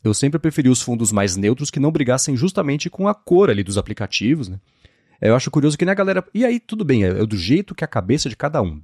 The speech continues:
beleza, né? Mas a galera que organiza as telas do telefone pela cor de aplicativo, uma tela só com os verdes,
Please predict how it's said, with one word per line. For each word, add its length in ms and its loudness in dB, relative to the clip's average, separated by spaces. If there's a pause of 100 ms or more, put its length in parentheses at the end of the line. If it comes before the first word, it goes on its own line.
beleza, 540 2
né? 80 -10
Mas 140 -4
a 40 0
galera 280 0
que 80 -4
organiza 560 2 (420)
as 320 0
telas 540 0
do 160 2
telefone 460 -2
pela 200 -2
cor 200 -2
de 80 -2
aplicativo, 500 -4
uma 100 0
tela 220 -4
só 240 0
com 120 -2
os 140 -2
verdes, 560 0